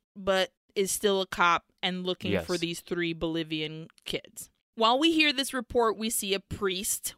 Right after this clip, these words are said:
Speaker 1: walking through these fruit pallets, and he has a manila envelope under his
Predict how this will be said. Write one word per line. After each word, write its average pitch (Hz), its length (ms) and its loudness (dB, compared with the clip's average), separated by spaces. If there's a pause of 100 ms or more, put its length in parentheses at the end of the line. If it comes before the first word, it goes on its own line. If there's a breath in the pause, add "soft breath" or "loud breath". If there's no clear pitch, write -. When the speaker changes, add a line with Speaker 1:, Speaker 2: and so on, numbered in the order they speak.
Speaker 1:
walking 196 480 0
through 175 540 -2
these 180 380 -8
fruit 196 360 -2
pallets, 156 680 0
and 185 600 2 (200)
he 202 300 -6
has 202 280 2
a 202 120 0
manila 196 640 0
envelope 175 580 0
under 165 240 -2
his 165 220 -4